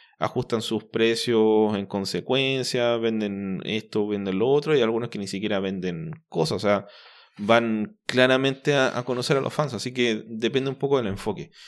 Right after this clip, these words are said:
Y me tocó estar presente con un artista que la verdad no me llama mucho la atención ni me interesaba demasiado, pero que, eh, vino con esa actitud que yo digo no, no tiene nada de malo realmente,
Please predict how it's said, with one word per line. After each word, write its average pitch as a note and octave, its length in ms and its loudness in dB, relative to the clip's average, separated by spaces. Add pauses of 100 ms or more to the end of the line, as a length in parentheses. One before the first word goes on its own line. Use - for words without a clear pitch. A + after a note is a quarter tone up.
(340)
Y C3 120 -2
me C#3 120 2
tocó G3+ 840 2
estar F#3+ 480 0
presente F#3+ 380 -4
con F#3 100 -2
un F3+ 80 -4
artista F3+ 320 -4
que E3 160 -2
la D3+ 200 -2
verdad E3 320 2
no E3+ 320 -2
me E3+ 120 -4
llama E3+ 200 -4
mucho E3 280 -6
la D#3 80 0
atención D#3 380 -4
ni D#3+ 80 -6
me D3 80 -4
interesaba D3 520 -2
demasiado, D3+ 640 -4
pero E3+ 320 0
que, F3+ 320 -6 (500)
eh, C3 280 0
vino D3 400 -4
con D3+ 160 0
esa D3+ 560 0
actitud E3 400 -2
que D#3 300 -6
yo D#3+ 200 -2
digo F3 220 -4
no, E3 160 -2
no E3 160 0
tiene G3+ 280 0
nada F#3+ 300 0
de G3+ 120 2
malo D4 260 -2
realmente, A3+ 640 -4